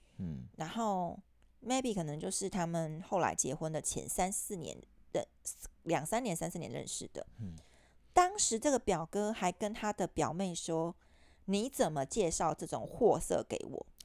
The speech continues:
Speaker 1: 啊？
Speaker 2: 但是三四年之后，呃，我这个朋友跟她前男友分手之后，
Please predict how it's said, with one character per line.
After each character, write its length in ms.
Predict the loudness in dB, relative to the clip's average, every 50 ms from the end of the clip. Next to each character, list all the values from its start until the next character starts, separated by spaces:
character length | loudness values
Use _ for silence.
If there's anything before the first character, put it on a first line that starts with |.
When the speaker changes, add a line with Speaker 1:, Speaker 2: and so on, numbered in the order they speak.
| -14 -10 -8
Speaker 1:
啊？ 680 | -6 -4 -2 -2 0 2 4 4 4 4 4 2 0 -4 -12 -20 -20 -20 -20 -20 -20 -4 0
Speaker 2:
但 180 | 0 0 2
是 140 | 0 -2 -2
三 260 | -2 -2 -4 -4 -4
四 160 | -6 -6 -6
年 220 | -4 -2 -4 -4 -4
之 120 | -6 -6
后， 360 | -6 -4 -2 -2 -2 -2 -4 -6 -16 -20 -20 -20 -20 -20 -8 _
呃， 180 | -2 -2 0
我 120 | -2 -2 0
这 100 | 0 0
个 40 | 0
朋 140 | 0 0
友 140 | 0 0 0
跟 160 | 0 -2 -4
她 400 | -4 -2 -2 -2 -2 -2 -4 -6 -8 -12 _ _ _ _ _ _ _ _ _ _ _ -20 _ _ -20 -20 _ _ _ -20 -20 _ -4 0
前 180 | 0 2 2
男 80 | 2 0
友 80 | 0
分 160 | 0 -2 -4 -2
手 180 | -4 -6 -6
之 120 | -6 -8 -6
后， 260 | -4 -2 -4 -4